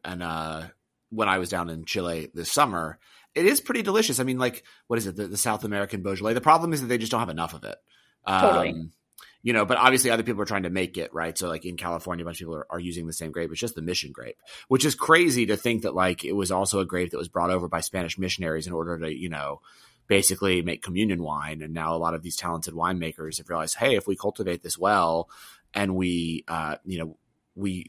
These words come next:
Speaker 1: use certain methods that we've now learned over the last, you know, few decades, we can actually make really de-,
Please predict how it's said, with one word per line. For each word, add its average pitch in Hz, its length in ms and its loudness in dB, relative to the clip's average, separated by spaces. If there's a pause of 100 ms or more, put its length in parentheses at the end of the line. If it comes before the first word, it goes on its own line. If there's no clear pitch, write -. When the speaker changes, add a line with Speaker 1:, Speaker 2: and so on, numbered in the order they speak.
(200)
Speaker 1:
use 104 320 0
certain 95 240 2
methods 104 340 2
that 95 80 -2
we've 90 160 -2
now 90 180 2
learned 92 380 4
over 85 400 0 (220)
the 98 80 -2
last, 95 400 2
you 98 100 -4
know, 82 140 -2
few 92 200 -4
decades, 87 460 2
we 90 60 -8
can 95 100 -2
actually 95 220 -2
make 80 120 -8
really 87 140 -4
de-, 73 160 -12